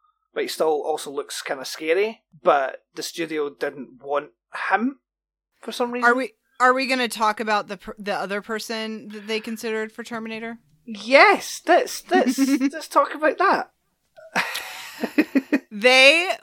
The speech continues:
Speaker 2: t-, considered O J Simpson, but
Speaker 1: Mm-hmm.
Speaker 2: thought he seemed too nice and
Speaker 1: Yeah.
Speaker 2: that people wouldn't believe him as a killer. But here's the thing, 'cause I was talking to Dylan about this earlier, that the interesting thing is,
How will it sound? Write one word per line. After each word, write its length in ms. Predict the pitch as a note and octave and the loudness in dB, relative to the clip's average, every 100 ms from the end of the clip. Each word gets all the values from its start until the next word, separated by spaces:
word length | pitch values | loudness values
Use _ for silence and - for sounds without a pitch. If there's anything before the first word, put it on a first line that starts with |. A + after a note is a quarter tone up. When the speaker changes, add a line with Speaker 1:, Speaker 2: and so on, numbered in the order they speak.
| _ _ _ _ _ _ | _ _ _ _ _ _
Speaker 2:
t-, 140 | - - _ - | -14 -14 _ -6
considered 500 | G#4 F#4 C#4+ C#4 C4 | -4 -4 0 0 0
O 140 | A3+ A3 | 0 2
J 220 | C4 C#4 | 2 0
Simpson, 680 | - B3+ B3+ G#3+ F3+ E3+ E3+ E3+ A3 | 0 -4 -4 -4 -4 -6 -10 -6 -4
but 120 | G3 | -4
Speaker 1:
Mm-hmm. 120 | F#3 | 0
Speaker 2:
thought 260 | B3 A#3+ B3 | 4 4 2
he 220 | C#4 C#4 | -2 -4
seemed 500 | - - G#3+ G3+ G3 - _ | -4 -6 -4 -4 -8 -14 _
too 380 | - - A#3 B3 | -12 -8 -6 -6
nice 600 | A#3 E3+ E3 F#3 - - - | -6 -6 -8 -10 -14 -14 -8
and 120 | G#3 | -6
Speaker 1:
Yeah. 80 | C3+ | -6
Speaker 2:
that 120 | - | -6
people 460 | - A#3 C4 C4 | -12 -8 -4 -4
wouldn't 280 | A3 G#3 G#3 | -4 -6 -8
believe 300 | G3 F#3+ F3+ | -8 -8 -8
him 140 | F#3 F3+ | -10 -14
as 100 | F3 | -14
a 60 | |
killer. 420 | F3+ A3 F3+ C#3+ - - - - | -10 -8 -6 -8 -14 -20 -14 2
But 140 | C4 | 2
here's 220 | C4+ F#4 D4+ | 4 0 0
the 60 | |
thing, 180 | C4 A#3+ | 0 0
'cause 100 | F#3+ | 0
I 40 | A#3+ | -6
was 120 | A#3 | -4
talking 280 | B3 A#3 A3 | -6 -4 -8
to 20 | G#3 | -6
Dylan 140 | G#3 | -6
about 220 | G3+ F3+ F3 | -4 -6 -8
this 140 | - | -14
earlier, 480 | - A3+ G#3 D3+ D3 _ _ - - - | -10 -8 -6 -8 -12 _ _ -20 -20 -6
that 140 | A#3+ | -4
the 140 | A#3+ A#3 | -4 -6
interesting 600 | B3 C#4+ F#4 - B3 G#3 | -4 -4 -4 -4 -6 -6
thing 580 | - B3+ A3+ F#3 F3+ D#3+ | -2 0 0 -2 -8 -4
is, 460 | A3 A3 G3+ F#3+ | 2 2 2 -4